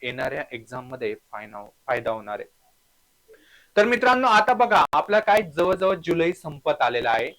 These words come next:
जुलै आपण सोडून देऊया. ओके, आता बरेच मुलं म्हणतात की, "सर, बोर्डानंतर सीईटी ची तयारी केली तर चालेल का?" अजिबात नाही. जर तुम्हाला टॉप कॉलेज पाहिजे असेल, पुढे चांगली नोकरी पाहिजे असेल तर मित्रांनो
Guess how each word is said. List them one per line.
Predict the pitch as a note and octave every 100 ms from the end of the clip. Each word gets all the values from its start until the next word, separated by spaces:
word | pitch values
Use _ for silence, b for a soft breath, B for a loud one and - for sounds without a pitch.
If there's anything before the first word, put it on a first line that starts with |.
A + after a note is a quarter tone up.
| _ _ - B2
जुलै | B2+ D#3+
आपण | F#3 E3 F3
सोडून | E3+ - F3 G3+ F3+
देऊया. | C#3+ A#2+ A2+ B2+ - _
ओके, | D3 D3 A3 A#3 _ _ _ _ _ -
आता | D3+ C4
बरेच | F#3+ F#3+ F#3+ A3+ B3
मुलं | B3 B3+
म्हणतात | C4 B3+ A#3+ - D3+ D3+ - -
की, | A3
"सर, | - B3
बोर्डानंतर | F#3 F3+ G3 G#3 A#3 A#3+ A3+ A#3
सीईटी | G#3+ - G3+ G3+
ची | G#3 G#3 G3+ -
तयारी | F3 E3+
केली | E3+ D#3+ D3+
तर | D#3
चालेल | E3 C#3+ A#2+ B2+
का?" | - A2 -
अजिबात | A#2+ A#2 C3 C#3 C#3+ D#3 -
नाही. | C#3+ A#2 A2+ C3 A#2+ A2 _
जर | D3 E3 F3 -
तुम्हाला | D3 C#3+ C#3+
टॉप | - C3 B2 -
कॉलेज | B2+ B2+ -
पाहिजे | - A2 A2+ B2+
असेल, | C3+ E3+ C#3 A2 - b b _
पुढे | B2 C3
चांगली | - B2 B2 C3+
नोकरी | B2 - D#3+ G3
पाहिजे | F#3+ E3+ D#3+
असेल | D3+ D3 B2+
तर | B2+
मित्रांनो | B2 B2 C3+ B2 C#3